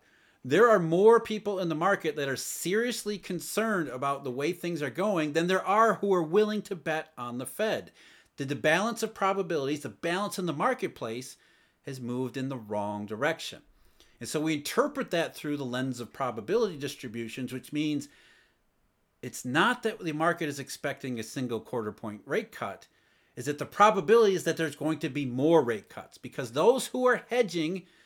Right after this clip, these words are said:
against the Fed are likely hedging very seriously against the Fed. They're not thinking it'll be a quarter po-, a single quarter point rate cut.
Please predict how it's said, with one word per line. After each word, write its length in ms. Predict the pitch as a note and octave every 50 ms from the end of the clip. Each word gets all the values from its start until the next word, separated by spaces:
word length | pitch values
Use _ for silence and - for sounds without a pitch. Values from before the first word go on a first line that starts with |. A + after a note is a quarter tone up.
| _ _ -
against 640 | C#3+ C3 B2+ A#2+ A2 E3+ A3+ C4+ - - - -
the 80 | - D#3+
Fed 500 | - - - G#2 G2 F2+ F#2+ A2+ C#3 C3+ _ _ _ _ _ _ _ _ _
are 140 | C3+ C3+ B2+
likely 440 | B2 C3 D#3 F#3+ G3 - A3 A3 F#3
hedging 540 | - - F3+ F3+ E3 D3+ E3+ E3+ E3 C#3 - _ _ _ _ -
very 360 | B2 A#2 C#3 D3 E3 F#3 G3+
seriously 720 | F#3 - - - A3+ B3 A#3+ A3 - - - D#3+ D3 C3+
against 340 | B2 A2 B2 A#2 G#2+ - -
the 80 | - G2
Fed. 300 | - - F#2+ F#2 F#2+ G#2
They're 180 | D3 G#3 B3+
not 240 | B3+ B3 A3 F3+ -
thinking 320 | - F3+ E3 E3+ D#3+ D3+
it'll 120 | C#3+ C#3 C3
be 100 | C3 C3+
a 60 | A#2+
quarter 320 | - - C#3+ C3 A#2+ A2+
po-, 300 | G#2+ - - C#3+ - C3+
a 40 | A2+
single 260 | - - D3 B2+ A#2
quarter 260 | A2 - - A#2+ A2+ G#2
point 320 | - - A#2 A2+ A2+ A2
rate 240 | B2+ E3 A3 A3 -
cut. 300 | - D#3+ C#3+ C3+ -